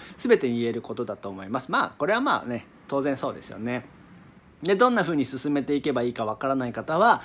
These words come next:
柳田さんのYouTubeが本当におすすめです。はい。えー、先人に学ぶ成功者を真似る。<laughs> えー、それが成功やうまくいくコツだと思います。だってその教えてもらった方法でその人が成功しているのなら、真似しないのはもっ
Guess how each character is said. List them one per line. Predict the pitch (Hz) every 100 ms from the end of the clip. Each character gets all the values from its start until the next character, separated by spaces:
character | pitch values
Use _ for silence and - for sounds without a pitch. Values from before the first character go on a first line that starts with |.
| - - -
柳 | 147 147
田 | 143
さ | 147
ん | 143
の |
YouTube | 139 135 135 139
が | 175
本 | 135 123 120
当 | 135
に | 180 - -
お |
す | 117 123
す | 117
め | 107 98
で | 131
す。 | 131 - - - - -
は | 127
い。 | 110 - - -
え | 127
ー、 | 127
先 | 208 220
人 | 196 196
に | 180
学 | 165 160
ぶ | 156
成 | - 160
功 | - 151
者 | -
を | 104
真 | 107 107
似 | 101
る。 | 120 135 - - 123 - 151
<laughs> | - - - - 214
え | 139 135
ー、 | 131
そ | 226
れ |
が | 233
成 | 220 202 202
功 | 185 185 170
や | 185 165
う | 190
ま | 170
く | 135
い | 120
く | 117
コ | - 123
ツ | 127
だ | 127
と | 123 110
思 | 110 104
い | 107
ま | 151
す。 | 170 - - -
だ | 175
っ |
て | 175
そ | 151
の | 160 165
教 | 160 - 170
え | 165
て | 170
も | 160 165
ら |
っ | 160
た | 160
方 | 151
法 | 139 147
で | 156
そ | 160
の | 160
人 | 170 156
が | 117
成 | 127 127
功 | 120 131
し | 127
て | -
い | 135
る | 135
の | 123
な | 117 113
ら、 | 131 165
真 | 139
似 | 135 139
し | 143
な | 135
い | 117
の |
は | 104
も |
っ | 101